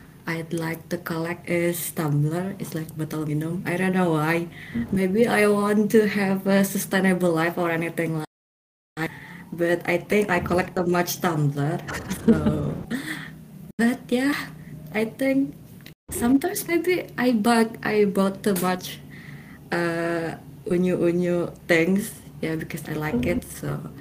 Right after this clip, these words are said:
Speaker 1: I think I collect a lot of, uh, cute things. Maybe that's all from me. Thank you.
Speaker 2: Thank you, Aya. I, I also have the same things like you. I bought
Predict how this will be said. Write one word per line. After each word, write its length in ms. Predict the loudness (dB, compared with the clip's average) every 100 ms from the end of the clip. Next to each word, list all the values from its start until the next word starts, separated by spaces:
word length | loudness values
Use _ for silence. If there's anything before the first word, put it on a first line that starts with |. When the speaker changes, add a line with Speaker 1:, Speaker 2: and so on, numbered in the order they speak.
| -8
Speaker 1:
I 80 | -6
think 200 | -4 -2
I 100 | 0
collect 420 | 0 -2 -2 -4 -2
a 60 |
lot 360 | -2 -2 -6 -8 -16 -16 -16 -10
of, 420 | -6 -4 -6 -6 -10 -12 -14 -16 -6
uh, 600 | -2 0 0 -2 -4 -6 -10
cute 260 | -6 -6 -6
things. 400 | -6 -6 -8 -12 -14 -14 -14 -18 -8 -2
Maybe 280 | -2 0
that's 160 | -2 -2
all 100 | -4
from 240 | -2 2 2
me. 120 | 2
Thank 280 | 0 -2 -2
you. 120 | -8 -14 -20 -20 _ _ _ _ _ _ -20 -20 -20 -20 -20 -2
Speaker 2:
Thank 380 | 6 6 6 6
you, 120 | 6 8
Aya. 640 | 8 8 8 8 8 8 4 _ -10
I, 500 | -6 -6 -6 0 0 0 -6 -12 -14 -14 -6 4
I 180 | 6 8
also 480 | 8 8 6 4 4
have 420 | 4 2 2 -2
the 120 | -4
same 560 | -4 -2 0 0 -4 -10 -8
things 400 | -6 -4 -6 0
like 300 | 0 0 -4
you. 260 | -4 -4 2
I 160 | 2 2
bought 440 | 2 4 4